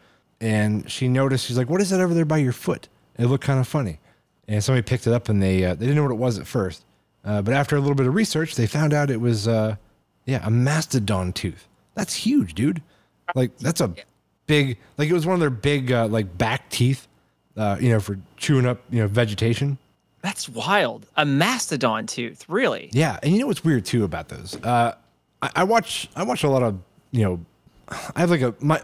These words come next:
Speaker 1: if you went back through, like, my YouTube history, like,
Speaker 2: Mm-hmm.
Speaker 1: I watch so many weird things. Uh, not, not weird, weird, but, like, just it, it's such a, it's such a wide variety of things.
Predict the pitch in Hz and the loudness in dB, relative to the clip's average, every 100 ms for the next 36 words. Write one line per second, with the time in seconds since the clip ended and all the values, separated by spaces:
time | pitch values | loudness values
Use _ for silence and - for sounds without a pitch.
0 | - 139 170 220 170 127 120 120 120 117 | -4 -2 0 2 2 0 0 0 2 2
1 | 120 110 113 - 120 123 - 135 131 _ | 2 2 2 0 0 0 0 -2 -2 _
2 | _ _ _ - 180 170 190 _ - 196 | _ _ _ -4 2 2 0 _ -4 0
3 | 214 - 165 156 127 104 117 120 117 110 | 0 0 2 2 2 2 2 2 2 0
4 | 123 123 _ _ _ - 110 104 104 - | 0 -2 _ _ _ -4 0 2 0 0
5 | 175 - 160 143 113 127 98 85 92 127 | 0 0 -2 0 2 2 0 -2 -2 2
6 | 139 143 _ _ _ - 143 143 156 143 | 2 0 _ _ _ -2 -2 0 0 0
7 | 156 - 165 143 131 139 165 147 127 117 | 0 0 0 2 2 0 0 0 2 2
8 | 135 110 104 104 117 110 104 107 110 123 | 2 0 0 2 2 2 0 0 0 -2